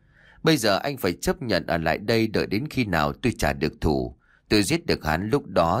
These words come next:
tôi sẽ để anh quay lại với thân xác của anh. Còn bây giờ tôi sẽ nhập vào thân xác của anh."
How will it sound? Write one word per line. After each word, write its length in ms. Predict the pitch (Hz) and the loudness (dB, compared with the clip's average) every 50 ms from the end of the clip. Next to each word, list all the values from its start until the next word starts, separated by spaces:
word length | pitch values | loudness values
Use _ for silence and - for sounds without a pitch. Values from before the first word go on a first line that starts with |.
| - - | 0 -2
tôi 80 | 107 92 | -2 -2
sẽ 160 | - 151 151 | 0 -2 -4
để 200 | - 82 82 78 | -2 0 0 0
anh 280 | - - 117 117 113 | 0 -2 -4 -4 -6
quay 220 | - - 120 120 110 | -4 -2 0 0 0
lại 240 | 92 85 65 50 - | 0 0 -2 -2 -2
với 160 | - 127 117 - | -4 -6 -4 -2
thân 180 | - 95 82 78 | -2 -2 -2 -2
xác 280 | - - 139 147 - | -2 -2 -4 -4 -2
của 100 | - 69 | -2 -2
anh. 340 | - - 80 82 78 73 73 - _ _ _ _ _ _ _ - | 0 0 0 -2 -2 -6 -8 -12 _ _ _ _ _ _ _ 0
Còn 180 | 107 104 107 | 0 2 2
bây 140 | 127 135 123 | 2 2 2
giờ 320 | 101 - 98 87 85 80 78 - _ | 2 2 2 2 2 2 0 -2 _
tôi 140 | - 104 90 | 0 0 0
sẽ 240 | - - 95 87 135 | 0 -2 -4 -4 -4
nhập 220 | 135 104 85 78 - - | -2 -2 -2 -2 -2 -2
vào 100 | 78 - - | -4 -2 0
thân 160 | - 92 80 | 0 0 0
xác 280 | 78 - - 147 151 - | 0 0 -2 -2 -2 -2
của 140 | - 78 - | 0 0 0
anh." 240 | - - 107 117 | 0 -2 -4 -6